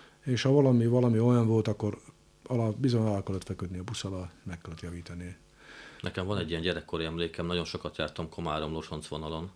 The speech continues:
Speaker 1: Mhm.
Speaker 2: akkor még működött ez a távolsági busz, a-,
Speaker 1: Igen.
Speaker 2: ha jól emlékszem, Tőketerrebesi közlekedett,
Speaker 1: Igen.
Speaker 2: és valami ú-, útközben félúton lerobbant,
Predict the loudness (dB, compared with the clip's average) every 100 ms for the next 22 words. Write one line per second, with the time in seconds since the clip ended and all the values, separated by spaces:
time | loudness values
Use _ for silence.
0 | 2 4 4 2 -2 -4 -2 -4 -4 -8
1 | -6 -6 -4 -2 -2 -2 -6 -6 -6 -6
2 | -8 -10 -12 -14 -10 -2 -2 0 0 -2
3 | -2 -6 -4 -4 -2 -4 -2 -2 -4 -8
4 | -8 -8 -6 -6 -6 -8 -12 -4 0 2
5 | 2 0 -4 -2 0 -2 -4 -6 -6 -8
6 | -4 -4 -2 -2 -2 -6 -8 -4 -4 -4
7 | -4 -6 -6 -12